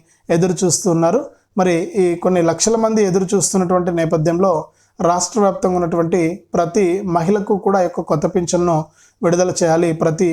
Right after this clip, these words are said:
వృద్ధులకు కూడా కొత్త పింఛన్ను విడుదల చేయాలన్నారు. అలాగే మనకు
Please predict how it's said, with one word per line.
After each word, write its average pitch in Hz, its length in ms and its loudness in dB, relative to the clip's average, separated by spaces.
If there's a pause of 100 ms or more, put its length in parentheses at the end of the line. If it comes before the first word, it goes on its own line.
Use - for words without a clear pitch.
(200)
వృద్ధులకు 196 480 0 (100)
కూడా 196 140 2 (180)
కొత్త 165 140 -2 (100)
పింఛన్ను 180 380 0
విడుదల 165 320 2
చేయాలన్నారు. 160 500 2 (480)
అలాగే 202 220 0 (100)
మనకు 185 220 0